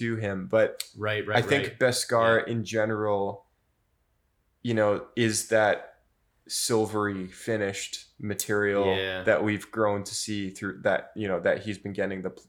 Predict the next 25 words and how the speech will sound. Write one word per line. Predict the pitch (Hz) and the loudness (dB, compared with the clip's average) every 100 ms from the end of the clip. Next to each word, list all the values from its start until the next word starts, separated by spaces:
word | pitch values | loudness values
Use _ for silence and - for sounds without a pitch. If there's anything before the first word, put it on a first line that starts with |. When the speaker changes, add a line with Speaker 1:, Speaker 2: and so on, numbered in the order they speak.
| _ - | _ -16
Speaker 1:
the | |
pieces. | - - 104 120 123 - - - _ - | -12 -8 -6 -4 -6 -8 -20 -20 _ -14
Speaker 2:
Mm-hmm. | 104 95 95 87 | -12 -10 -12 -8
Speaker 1:
You | 117 | 0
know, | 107 | 4
at | - 117 | 4 4
the | 120 | 0
time | - 117 113 110 110 - _ - | 0 0 2 2 0 -6 _ -4
of | 101 | -4
the | |
beginning | 95 107 113 110 110 | -6 -6 -4 -2 -2
of | |
the | 101 | -2
episode, | 98 - 104 | -4 -2 -4
he | 98 | -2
only | 107 104 | -2 -2
has | 101 101 101 95 - | -2 0 0 -2 -10
his | 110 - | -10 -8
helmet | - 101 104 104 - | -2 -2 0 -4 -4
and, | 104 | -6
like, | 98 95 | -6 -6
the | 101 | -4
one | 98 98 | -4 -6
shoulder | - 101 95 | -4 -4 -2
pad. | 107 120 139 | -2 0 0